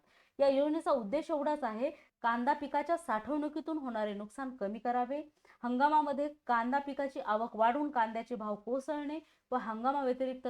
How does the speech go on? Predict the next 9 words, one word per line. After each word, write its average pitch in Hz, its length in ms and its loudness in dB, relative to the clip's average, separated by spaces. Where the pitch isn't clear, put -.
कांद्याचा 220 440 -4
तुटवडा 214 440 -6
निर्माण, 208 380 -8
निर्माण 240 380 -2
होऊन 247 220 -4
भाव 208 260 -2
वाढणे 226 320 -2
अशा 233 240 0
समस्यावर 285 600 0